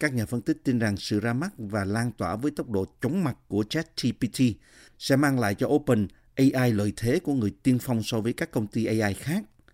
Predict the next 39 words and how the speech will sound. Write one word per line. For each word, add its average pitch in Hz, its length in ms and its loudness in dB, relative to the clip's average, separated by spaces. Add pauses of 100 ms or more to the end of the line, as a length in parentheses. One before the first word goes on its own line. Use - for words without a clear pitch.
(420)
Công 135 140 2
ty 120 120 -2
cho 135 100 2
biết 165 220 2
doanh 123 300 2
thu 131 320 4
từ 101 100 0
phí 135 200 0
đăng 123 160 -2
ký 131 220 0
sẽ 123 160 -6
giúp 120 140 -2 (120)
trang 117 180 0
trải 95 200 -4
chi - 240 -10
phí 139 180 -4
điện 92 220 -4
toán. 113 300 -2 (420)
Việc 135 180 6
ra 151 140 0
mắt 202 160 0
công 160 120 0
cụ 117 180 2
này 113 140 2
đã 101 100 -4
đặt 123 180 -2
nghi 139 240 8
vấn 180 280 4
về 127 160 2
việc 98 340 -2
tạo 104 160 0
điều 107 200 0
kiện 98 300 -2
cho 127 140 -2
thông 127 160 -6
tin 127 180 -2
sai 143 300 -4
lệch 123 280 0
và 101 140 -4